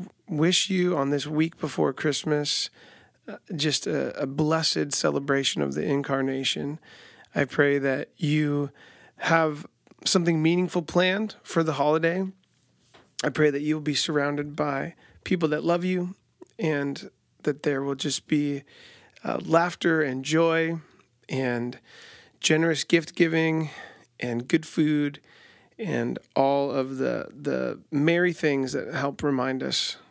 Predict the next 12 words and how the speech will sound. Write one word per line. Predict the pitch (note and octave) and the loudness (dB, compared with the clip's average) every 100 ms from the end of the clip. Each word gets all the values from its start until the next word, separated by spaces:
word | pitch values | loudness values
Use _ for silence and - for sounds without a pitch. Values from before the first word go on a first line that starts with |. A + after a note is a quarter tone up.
| _ _ - | _ _ -4
of | C3+ C3 C3 | -2 0 -2
the | C3 | -2
wonder | C#3+ C#3+ C3+ C3 | 2 0 0 -2
and | B2 | -2
awe | B2 C3 C3+ D3 - - - - - _ _ _ _ _ - | -2 -4 -4 -8 -14 -20 -20 -20 -20 _ _ _ _ _ -2
that | D3+ C#3 - - G#3+ - | 0 0 -2 -2 0 -2
<laughs> | |
this | A3+ E3+ D3+ - | -2 0 0 0
reality | D3+ D#3 C#3+ D3+ D3 | 2 2 2 0 -2
that | C#3+ C#3 | -4 -2
Jesus | D3 D#3+ D3+ C#3+ - | 0 0 0 -4 -2
came | - C#3+ C3+ C#3+ | 0 0 0 -6